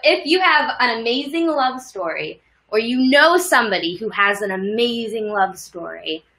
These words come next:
let me know, because you could be featured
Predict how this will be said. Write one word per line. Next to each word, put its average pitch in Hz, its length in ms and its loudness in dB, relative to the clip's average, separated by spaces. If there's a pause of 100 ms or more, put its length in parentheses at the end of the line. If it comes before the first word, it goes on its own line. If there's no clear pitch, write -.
(400)
let 240 220 4
me 247 120 2
know, 180 380 0 (360)
because 190 840 0
you 262 240 -2
could 277 140 -2
be 220 120 -6
featured 202 440 -2